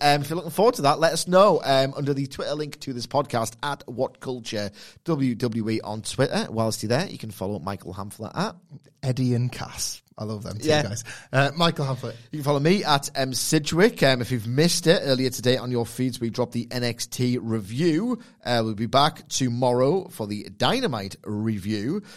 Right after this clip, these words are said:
Speaker 1: Um, I'm sure there'll be a lot of Forbidden Door coverage upcoming.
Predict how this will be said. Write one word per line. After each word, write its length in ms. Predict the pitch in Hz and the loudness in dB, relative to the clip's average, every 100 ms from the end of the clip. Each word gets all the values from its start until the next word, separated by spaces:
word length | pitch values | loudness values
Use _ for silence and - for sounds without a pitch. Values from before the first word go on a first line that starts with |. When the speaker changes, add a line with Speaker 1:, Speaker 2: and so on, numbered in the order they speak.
| - - | -8 0
Speaker 1:
Um, 340 | 120 120 113 | 4 4 0
I'm 100 | 110 | -4
sure 260 | - - 120 | -2 0 2
there'll 100 | 110 | 2
be 120 | 110 | 0
a 40 | |
lot 200 | 107 110 | -2 -2
of 100 | 107 | -4
Forbidden 400 | - 98 101 107 | -6 -6 -6 -8
Door 380 | 87 131 127 - | -2 0 0 -4
coverage 540 | - 139 123 135 117 - | -6 -6 -2 -4 -4 -8
upcoming. 800 | 117 113 - 147 151 147 151 160 | -6 -6 -4 0 0 0 -2 -4